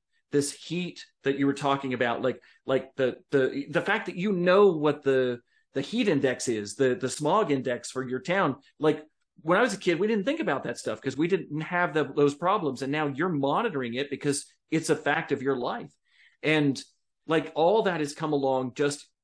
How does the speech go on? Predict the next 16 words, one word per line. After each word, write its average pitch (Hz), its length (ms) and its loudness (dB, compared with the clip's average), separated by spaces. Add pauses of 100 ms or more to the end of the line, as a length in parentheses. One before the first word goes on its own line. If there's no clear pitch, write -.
(600)
recently 127 760 -2
in, 110 140 -8
in, 131 260 -2
in 127 220 -2
terms 131 360 -2
of, 110 240 -4
of 120 160 -4
human, 131 460 0 (360)
uh, 127 200 0
evolution 131 540 0
and, 110 220 -4
and 127 180 -2
the 113 80 -2
world. 120 500 0 (460)
And 143 160 0
so 143 380 4